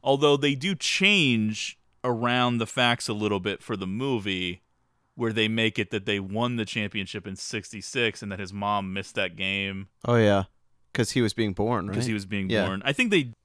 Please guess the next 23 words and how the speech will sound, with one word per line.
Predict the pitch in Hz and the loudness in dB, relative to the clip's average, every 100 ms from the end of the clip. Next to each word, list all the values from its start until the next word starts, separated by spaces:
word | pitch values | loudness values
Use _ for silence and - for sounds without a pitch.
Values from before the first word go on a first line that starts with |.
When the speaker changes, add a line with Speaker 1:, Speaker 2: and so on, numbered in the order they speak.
| _ | _
Speaker 1:
shuffled | - - 143 120 120 107 | -10 0 0 0 -4 -4
some | 117 107 | -8 -4
stuff | 110 101 | -2 -2
around | 104 98 98 | 0 0 0
to | 95 | -2
get | 90 92 | -4 -2
around | 90 90 90 90 | -2 -4 -4 -6
some | - 92 | -10 -10
of | 90 | -8
the, | 87 85 82 - _ _ _ | -8 -8 -8 -12 _ _ _
the | 123 | -12
trademarking | - 131 113 104 101 95 95 92 | -4 0 2 2 -2 -4 -4 -4
issues. | - 95 87 87 101 | -6 -6 -6 -8 -4
And | 104 | 2
Speaker 2:
Oh, | 107 | 4
right. | 101 95 - _ - | 4 0 -2 _ -4
Speaker 1:
they, | 180 | 0
Speaker 2:
Yeah. | 196 135 | 4 2
Speaker 1:
they | 120 143 | 2 2
really | 147 131 | 2 2
didn't | 110 | 2
get | 104 104 | 0 2
any | 98 92 90 90 | 0 0 -2 -4